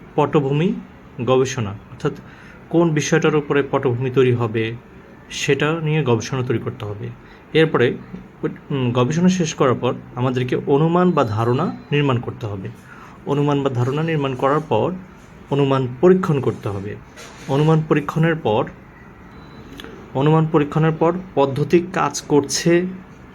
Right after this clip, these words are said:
কি না বা হ্যাঁ কোনটি, সেটা আমাদেরকে সিলেক্ট করতে হবে। পদ্ধতি যদি, এ, কাজ না করে,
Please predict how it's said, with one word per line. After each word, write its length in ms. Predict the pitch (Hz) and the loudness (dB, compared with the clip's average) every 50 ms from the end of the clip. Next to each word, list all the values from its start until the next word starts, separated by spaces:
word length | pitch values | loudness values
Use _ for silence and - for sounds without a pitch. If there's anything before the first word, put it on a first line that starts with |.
| - - - - - - | -20 -20 -20 -20 -20 -6
কি 300 | - 139 139 131 127 120 120 - - - - - - | -2 0 0 2 2 0 -2 -4 -10 -14 -12 -4 0
না 460 | 123 123 127 135 160 190 196 156 120 117 117 123 120 | 2 2 4 4 4 2 2 -2 -4 -6 -6 -4 0
বা 140 | 127 127 120 | 2 2 2
হ্যাঁ 280 | 110 120 135 131 117 101 95 - - - - | 2 0 0 0 0 -2 -4 -8 -14 -4 0
কোনটি, 360 | - 151 151 139 - 110 95 98 - - - - | 2 2 2 2 0 -6 -6 -8 -12 -16 -20 -16
সেটা 480 | - - - 143 135 160 151 143 - - - - | -16 -4 -4 -2 0 0 0 0 -2 -4 -8 -6
আমাদেরকে 300 | - 135 127 123 120 120 | -4 -2 -2 -2 -2 -4
সিলেক্ট 320 | - - 139 120 117 - - | -4 -4 -2 -2 -2 -2 -2
করতে 200 | 120 98 - 113 | -8 -6 -4 -6
হবে। 220 | 101 101 101 110 107 - - - - - - - - - | -6 -6 -8 -10 -12 -14 -18 -18 -18 -18 -18 -18 -2 0
পদ্ধতি 360 | 135 123 123 143 143 170 165 | 0 2 2 0 0 0 0
যদি, 480 | 160 170 156 156 160 160 156 147 - - - - - | 0 0 0 2 2 2 2 0 -2 -6 -10 -14 -6
এ, 260 | 147 135 131 127 123 120 123 - - | -2 2 2 2 2 0 -2 -6 -2
কাজ 340 | - 135 135 131 123 - - | 0 2 2 2 -2 -8 -4
না 240 | 117 117 135 147 151 | -2 0 2 2 0
করে, 320 | 147 - 135 107 101 92 | 0 0 0 0 0 -4